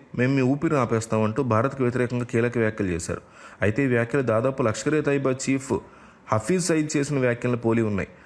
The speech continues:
పాక్ మిలిటరీ ప్రతినిధి చేసినటువంటి వ్యాఖ్యలను భారత్ని బెదిరించినట్లుగా ఉందనే ఒక చర్చ నడుస్తోంది. పహల్గామ్ ఉగ్రదాడి తర్వాత పాకిస్తాన్కు వ్యతిరేకంగా భారత్ తీసుకున్న అతిపెద్ద నిర్ణయాల్లో సింధు జలాల ఒప్పందాన్ని నిలిపేయడం ఒకటి. ఈ నిర్ణయం తీసుకున్న ఆ తర్వాత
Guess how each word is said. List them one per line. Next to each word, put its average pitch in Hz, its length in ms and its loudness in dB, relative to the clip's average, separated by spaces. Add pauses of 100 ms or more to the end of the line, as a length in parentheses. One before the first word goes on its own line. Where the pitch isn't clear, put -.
(280)
పాక్ 123 240 0
మిలిటరీ 143 300 0
ప్రతినిధి 131 460 -2
చేసినటువంటి 120 460 -2
వ్యాఖ్యలను 110 460 0
భారత్ని 123 440 0
బెదిరించినట్లుగా 127 800 0
ఉందనే 117 260 0
ఒక 107 80 -2 (160)
చర్చ 101 180 -2
నడుస్తోంది. 95 440 -4 (440)
పహల్గామ్ 175 460 2
ఉగ్రదాడి 165 420 0
తర్వాత 151 320 0
పాకిస్తాన్కు 147 560 -2
వ్యతిరేకంగా 139 440 0
భారత్ 120 360 0
తీసుకున్న 135 320 -2
అతిపెద్ద 127 340 0
నిర్ణయాల్లో 123 460 2
సింధు 123 280 -2
జలాల 131 260 2
ఒప్పందాన్ని 120 480 0
నిలిపేయడం 107 380 0
ఒకటి. 92 180 -10 (500)
ఈ - 20 0
నిర్ణయం 107 320 4
తీసుకున్న 131 420 -2
ఆ 123 80 2
తర్వాత 117 640 0